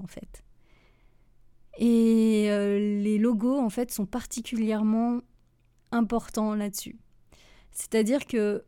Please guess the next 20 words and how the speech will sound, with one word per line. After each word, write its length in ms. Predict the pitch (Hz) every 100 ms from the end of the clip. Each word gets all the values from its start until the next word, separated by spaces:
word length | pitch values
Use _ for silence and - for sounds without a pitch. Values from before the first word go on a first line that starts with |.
| -
pour 180 | 254
un 100 | 233
logo, 360 | 226 214 190 240
en 140 | 233
fait, 240 | 196 233 -
il 60 |
faut 120 | 190 190
vraiment 460 | 185 202 214 220
que 40 | 220
ça 120 | 208
représente 680 | 185 180 - 196 208 202 -
la 160 | 196
personne, 520 | 185 190 - 214 208 214
la 140 | 185
marque, 400 | 202 240 233 -
et 100 | 208
puis 320 | 190 - 233
aussi 280 | 196 180 -
ses 180 | - 196
clients. 380 | - 208 180